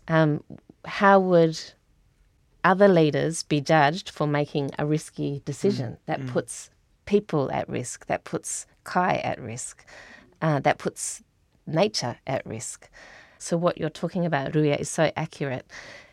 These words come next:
Speaker 1: We need to really embrace the idea that our framing is not working. We're going for a, a high community risk, low personal risk model. We don't wanna make
Speaker 2: Mm.
Speaker 1: decisions that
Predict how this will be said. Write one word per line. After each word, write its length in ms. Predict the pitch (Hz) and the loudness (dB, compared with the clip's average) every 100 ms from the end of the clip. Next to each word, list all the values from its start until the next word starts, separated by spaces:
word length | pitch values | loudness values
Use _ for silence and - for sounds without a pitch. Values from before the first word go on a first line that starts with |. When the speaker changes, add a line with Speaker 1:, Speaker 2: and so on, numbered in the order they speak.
| - | -8
Speaker 1:
We 220 | 170 190 | 2 4
need 220 | 196 202 | 6 4
to 120 | 196 165 | 2 0
really 420 | 160 175 180 180 | 2 4 2 2
embrace 520 | 147 135 147 165 - | -2 -2 0 0 -2
the 140 | - | -6
idea 400 | 143 147 147 151 | -2 -2 0 0
that 160 | 139 - - | 0 -4 -8
our 80 | 160 | -12
framing 600 | - - 190 208 170 156 | -12 0 4 6 6 4
is 160 | 147 | 2
not 240 | 170 175 147 | 2 0 0
working. 540 | 156 170 - 127 135 - - - _ | 0 0 -2 -10 -12 -18 -20 -20 _
We're 80 | 160 | -2
going 340 | 160 175 175 170 | 2 4 4 2
for 280 | - 160 | 2 2
a, 280 | 143 151 143 - _ - _ _ | 2 0 -6 -12 _ -20 _ _
a 40 | 160 | -2
high 440 | - 208 214 247 | -2 4 6 6
community 560 | 233 220 202 208 185 151 | 6 0 2 4 4 2
risk, 380 | 135 170 - - | 0 -2 -6 -10
low 220 | 170 175 | 2 2
personal 560 | 175 180 170 - 156 135 | 2 0 0 2 0 0
risk 380 | 131 135 - - | -2 -6 -8 -10
model. 420 | 151 - 120 131 151 | -6 -6 -6 -10 -2
We 120 | 175 | 2
don't 140 | 208 | 4
wanna 180 | 196 190 | 4 4
make 200 | 180 151 | 2 0
Speaker 2:
Mm. 40 | |
Speaker 1:
decisions 580 | 127 117 170 160 156 151 | 0 0 -2 -2 -4 -2
that 220 | 151 139 | -2 -2